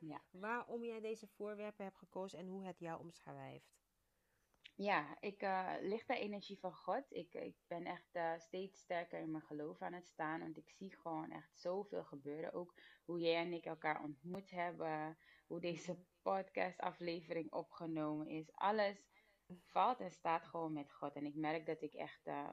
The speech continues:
Speaker 1: connect met mensen om, ehm, licht en energie te delen, zeg maar, van, van God. Soms, soms
Speaker 2: Oh,
Speaker 1: moet ik het
Speaker 2: mooi.
Speaker 1: een beetje ontvangen van anderen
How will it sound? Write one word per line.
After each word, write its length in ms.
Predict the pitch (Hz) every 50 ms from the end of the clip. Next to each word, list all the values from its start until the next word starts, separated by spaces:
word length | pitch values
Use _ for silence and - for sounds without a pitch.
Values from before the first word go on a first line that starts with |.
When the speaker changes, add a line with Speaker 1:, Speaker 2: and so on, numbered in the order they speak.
| - - -
Speaker 1:
connect 420 | - 170 165 165 170 170 - -
met 160 | 180 180 160
mensen 600 | 160 165 151 147 151 160 156 - 156 147 156 - - - - _ _ _ _
om, 400 | - - 156 151 147 147 151 - _ _ _ -
ehm, 360 | - - 147 147 - - - 101 -
licht 360 | - 160 156 175 180 - -
en 100 | 160 160
energie 440 | - 156 151 147 147 - - 160 151
te 180 | - 151 135 131 -
delen, 500 | - 139 135 135 139 135 127 127 - -
zeg 220 | - - - -
maar, 180 | 139 135 139 -
van, 280 | - 147 139 139 156 -
van 180 | - 160 143 -
God. 320 | - - 139 131 - - - - _ _ -
Soms, 400 | - - - - 165 160 160 156
soms 200 | - 170 165 170
Speaker 2:
Oh, 60 | 180 175
Speaker 1:
moet 100 | 156 156
ik 80 | 156
het 240 | 160 151 160 160 -
Speaker 2:
mooi. 140 | - - -
Speaker 1:
een 100 | - 156
beetje 260 | 147 147 143 - - 131
ontvangen 460 | 147 147 - - 170 180 185 185 196
van 140 | - 190 -
anderen 420 | - 180 175 180 175 165 170 170